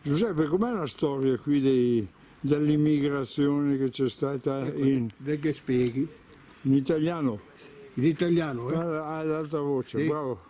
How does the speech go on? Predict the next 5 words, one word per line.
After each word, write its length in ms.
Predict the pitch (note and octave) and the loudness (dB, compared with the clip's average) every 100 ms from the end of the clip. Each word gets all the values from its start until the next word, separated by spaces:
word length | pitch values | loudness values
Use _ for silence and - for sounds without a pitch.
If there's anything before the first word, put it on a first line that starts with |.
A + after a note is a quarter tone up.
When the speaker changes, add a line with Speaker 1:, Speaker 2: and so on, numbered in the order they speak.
| _ _ - | _ _ -8
Speaker 2:
Allora, 420 | C#3 E3 D#3 C3 | -2 0 -2 -2
quella 340 | D3+ D#3+ E3 C#3+ | -4 -4 -4 -4
casa 480 | D#3 E3 D#3 E3 E3 | -6 -4 -4 -2 2
lì 360 | F3 F3 F3 - | 4 4 4 0
erano 580 | D3+ D#3+ D#3+ D#3+ D#3+ | -2 0 0 -2 -4